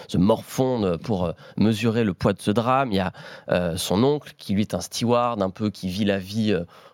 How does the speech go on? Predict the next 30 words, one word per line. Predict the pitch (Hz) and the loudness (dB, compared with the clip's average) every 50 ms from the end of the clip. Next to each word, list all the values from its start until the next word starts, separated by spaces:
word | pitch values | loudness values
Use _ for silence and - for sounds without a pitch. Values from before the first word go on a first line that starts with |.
| _ | _
au | - 95 101 | -2 -2 -2
jour | 92 113 101 101 | 0 0 0 2
le | 104 110 | 2 0
jour, | 110 107 117 123 123 131 131 127 113 | 0 2 2 2 4 4 2 2 0
mais | 95 98 92 | -2 -4 -4
qui | - - | -2 -4
est | 98 - | -6 -2
très, | - - - 143 131 123 | -2 -4 -2 0 -2 -2
très | - - 135 127 104 | -2 -2 -2 -2 0
à | 104 90 | -2 -4
fleur | - - 107 95 | -2 -2 -2 0
de | 98 107 | 0 -4
peau. | 104 - 147 147 151 139 _ - _ _ _ _ _ _ - _ _ _ _ | 0 2 2 2 2 -2 _ -16 _ _ _ _ _ _ -20 _ _ _ _
Il | - 101 | 0 2
y | 117 | 2
a, | 120 113 117 113 104 _ _ _ | 4 4 2 0 -2 _ _ _
euh, | 98 92 87 95 87 | 0 0 0 -2 -4
sa | - - - 87 | -6 -4 -4 -4
grand-mère, | 85 101 98 113 117 120 127 139 151 151 127 - | -2 0 2 2 2 2 2 2 2 -2 -4 -4
qui | - 87 | -6 -6
est | |
un | |
peu | 85 - 98 | -2 -2 -4
la | 87 | -4
star | - - - 120 110 | -4 -4 -4 -4 -2
de | 101 | 0
la | 92 90 90 | -2 -2 -2
famille, | - - 98 104 113 120 131 135 127 | 0 0 0 2 2 2 2 0 0
qui | - 90 85 | -2 -6 -6
est | 80 | -6